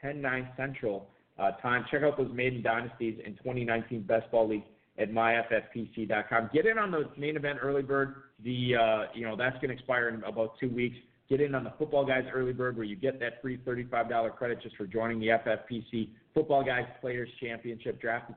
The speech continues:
team before, uh, July fifteenth and, and sign up before June thirtieth, and you'll get a free thirty-five dollar team credit. We'll do that up to three times, uh, for you this year, so take advantage of that. All right, so the next show we do, Dave,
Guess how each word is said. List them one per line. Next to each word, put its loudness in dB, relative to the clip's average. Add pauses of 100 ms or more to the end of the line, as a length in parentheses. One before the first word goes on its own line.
team -8
before, -2 (340)
uh, 4 (180)
July 4
fifteenth -2
and, -2
and -8
sign 4
up -4
before 6
June 0 (560)
thirtieth, 4 (100)
and -10
you'll -4
get -6
a -8
free -6
thirty-five -4
dollar 0
team -6
credit. -2 (160)
We'll 4
do 6
that 4
up -4
to -12
three -2
times, -2 (400)
uh, -6 (100)
for 2
you 0
this 0
year, 2 (100)
so 2 (180)
take 4
advantage -2
of -4
that. 0
All 4
right, 4 (360)
so -2
the -6
next -4 (120)
show 0
we -6
do, -2
Dave, -4